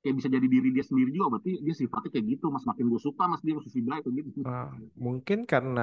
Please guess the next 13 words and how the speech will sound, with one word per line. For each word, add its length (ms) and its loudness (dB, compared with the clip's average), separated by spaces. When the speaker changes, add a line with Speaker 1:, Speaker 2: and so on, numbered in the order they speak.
Speaker 2:
dalam 220 4
arti 220 -2
karena 240 2
tuntutan 420 0
peran, 280 2
dalam 200 0
arti 140 -8
dia 100 0
harus 200 -4
berperan 360 0
sebagai 280 -6
idol, 260 0
otomatis 480 -4